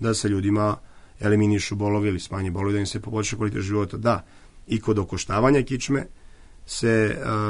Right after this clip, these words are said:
operacije, o-, operacijom mogu rešavati ti problemi. I oni jesu češće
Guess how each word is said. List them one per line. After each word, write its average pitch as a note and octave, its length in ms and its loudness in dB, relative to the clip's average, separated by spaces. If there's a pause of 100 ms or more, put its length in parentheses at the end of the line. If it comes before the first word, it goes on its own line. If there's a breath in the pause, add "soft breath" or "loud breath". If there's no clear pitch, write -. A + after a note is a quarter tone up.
(160)
operacije, G#2 680 0
o-, A2 260 -8
operacijom G#2+ 640 2
mogu G#2+ 180 2
rešavati G#2 500 0
ti G2+ 120 -4
problemi. G2 380 -4
I G2 100 0
oni G#2+ 180 2
jesu A2+ 260 0
češće C#3+ 500 2